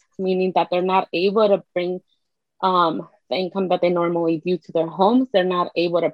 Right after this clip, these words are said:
purchase the things that they need for their families. Um, and their mental health is also being impacted because there, there's this instability of like, "Okay, well, will this season be, this season's wildfire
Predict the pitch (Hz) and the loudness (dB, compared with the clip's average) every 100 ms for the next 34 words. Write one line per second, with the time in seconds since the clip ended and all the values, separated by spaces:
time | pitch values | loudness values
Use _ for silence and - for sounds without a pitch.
0 | _ 233 247 - 240 - 208 190 190 175 | _ 0 0 -2 -4 -4 -6 -6 -4 -4
1 | 170 175 175 165 165 _ _ _ _ 208 | -4 -4 -2 -4 -6 _ _ _ _ 2
2 | 220 208 180 - - 160 165 165 175 170 | 4 4 2 0 -4 -2 -2 -4 -4 -8
3 | _ - 165 170 160 156 - - _ 180 | _ -10 -4 0 0 -2 -6 -14 _ -2
4 | 190 208 196 190 202 214 180 180 175 175 | 4 4 4 2 0 -2 0 -2 0 -6
5 | - 180 208 214 185 185 170 - 180 - | -4 2 2 4 0 0 -2 -2 -4 -2
6 | 180 - 175 160 180 - 185 170 - 185 | -4 -2 -4 -4 -6 -2 -2 0 2 4
7 | 190 _ _ _ - 202 196 196 - 202 | 4 _ _ _ 2 2 4 -2 0 -2
8 | 196 - 185 196 233 226 202 190 180 180 | -2 -4 0 4 6 6 4 2 0 -4
9 | - - 196 - 190 165 - 180 185 180 | -6 -2 -2 0 -2 -2 -4 2 4 4
10 | - - 180 190 202 220 - 220 196 208 | 0 -2 0 2 2 0 -2 -4 -2 -2
11 | 190 196 190 190 - _ _ _ - 214 | -2 0 0 0 -4 _ _ _ 2 2
12 | - - 208 202 190 - 185 175 185 - | 0 -2 -2 0 -2 -2 2 4 4 2
13 | 165 165 170 | -2 -2 -4